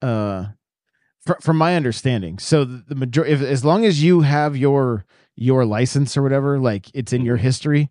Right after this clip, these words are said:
Speaker 1: you're, you're good, at least on the Xbox side of things. But, but I mean, I'm curious on what happens to the industry as a whole moving to seventy dollar games.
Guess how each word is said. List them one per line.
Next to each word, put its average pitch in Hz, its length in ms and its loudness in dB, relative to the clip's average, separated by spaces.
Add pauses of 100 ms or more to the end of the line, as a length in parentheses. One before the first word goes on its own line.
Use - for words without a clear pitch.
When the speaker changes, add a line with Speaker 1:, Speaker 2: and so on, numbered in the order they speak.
(300)
Speaker 1:
you're, 120 240 2
you're 117 200 0
good, 104 280 0
at 120 120 -2
least 143 220 0
on 127 100 0
the 104 100 -4
Xbox 107 420 -4
side 85 200 -10
of 82 100 -18
things. - 360 -16 (800)
But, 139 360 0 (920)
but 160 140 4
I 165 40 2
mean, 160 280 0 (1040)
I'm 196 240 0
curious 202 360 2
on 156 100 -2
what 160 160 -2
happens 151 640 -2
to 151 100 -4
the 135 120 -2
industry 151 440 0
as 110 80 0
a 107 60 -2
whole 185 480 0
moving 151 320 0
to 131 80 -2
seventy 131 420 -2
dollar 104 280 -4
games. 127 640 -4